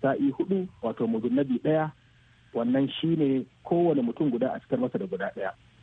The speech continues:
Idan ma babu abin aunawa ɗin, to ana iya samun a yi kwatanta, a kwatanta da tafuka guda biyu a dunkule ko a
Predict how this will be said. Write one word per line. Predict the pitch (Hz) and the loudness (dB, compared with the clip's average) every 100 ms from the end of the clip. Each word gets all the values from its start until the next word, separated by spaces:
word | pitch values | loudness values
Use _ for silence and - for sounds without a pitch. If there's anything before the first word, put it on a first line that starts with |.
| - - | -16 -4
Idan | 131 165 | 0 2
ma | 180 175 | 2 4
babu | 185 190 170 | 2 2 2
abin | 131 139 | 0 0
aunawa | 151 151 123 117 123 | 2 2 2 0 -2
ɗin, | 117 - _ _ - | -8 -10 _ _ -4
to | |
ana | 135 175 151 | 0 0 2
iya | 156 - | 0 0
samun | 160 156 151 127 107 - _ | 0 2 2 2 -2 -8 _
a | 120 | -2
yi | 135 | 0
kwatanta, | - 160 127 - | 0 0 -2 -4
a | - | -4
kwatanta | 160 151 127 - 135 | -2 0 0 0 0
da | 123 107 98 - - - - - | 0 -2 -4 -10 -20 -20 -4 0
tafuka | 151 170 - 127 | 0 0 0 0
guda | 107 110 127 | 0 0 0
biyu | 117 135 131 - _ _ _ - | 2 2 2 0 _ _ _ -8
a | 117 | -4
dunkule | 117 101 - 131 139 | -2 -2 0 2 2
ko | - | 2
a | 160 | 2